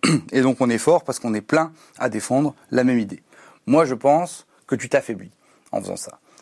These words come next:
Parce que, euh, parce qu'un groupe, un vrai groupe, sont des gens qui acceptent de ne pas être d'accord et qui se donnent un objectif commun.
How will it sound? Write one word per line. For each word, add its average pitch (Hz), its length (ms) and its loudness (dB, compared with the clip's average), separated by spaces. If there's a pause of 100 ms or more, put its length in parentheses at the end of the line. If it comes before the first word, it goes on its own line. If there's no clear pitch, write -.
(120)
Parce - 240 -4
que, 165 420 4
euh, 95 880 -4 (840)
parce - 200 -2
qu'un 143 240 0
groupe, 143 300 -4 (540)
un 123 100 0
vrai 131 280 2
groupe, 117 260 -12 (800)
sont - 260 0
des 147 200 2
gens 151 240 0 (1700)
qui - 120 -2
acceptent 143 320 0
de 127 60 0
ne 120 80 0
pas 180 180 2
être 139 100 -4
d'accord 107 460 -8 (880)
et 120 80 -2
qui 127 140 -6
se - 140 0
donnent 156 200 2
un 131 100 4
objectif 113 500 -4
commun. 104 280 0